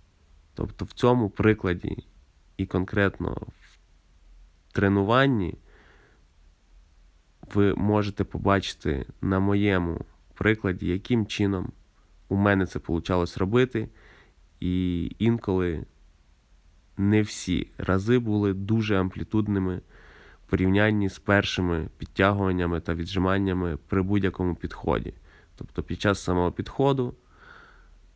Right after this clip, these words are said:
можливо таке, що віджимання та підтягування зовсім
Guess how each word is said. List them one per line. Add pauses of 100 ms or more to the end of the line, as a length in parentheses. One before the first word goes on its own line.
(280)
можливо
таке,
що (880)
віджимання
та
підтягування
зовсім